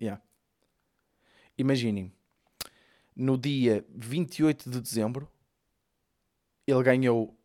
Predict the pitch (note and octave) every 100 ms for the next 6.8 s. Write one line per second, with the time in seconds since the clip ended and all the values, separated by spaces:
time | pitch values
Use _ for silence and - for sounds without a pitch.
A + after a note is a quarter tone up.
0 | F#2 - F3+ G#3+ A#3 - C3 G#2+ F2+ -
1 | B2+ B2 F#2+ F2+ _ _ _ _ _ _
2 | _ - - E3+ E3 D#3 - D#3+ D3 D3+
3 | C#3 C3 - A#2 A#2 C3+ - D#3+ D#3 G3+
4 | F#3 D3+ D#3+ - D2+ - - - - _
5 | - C3 F3 E3 D3 C#3+ C#3 C3 C3+ C3+
6 | B2+ A#2 A#2 A2 A2+ G#2+ G#2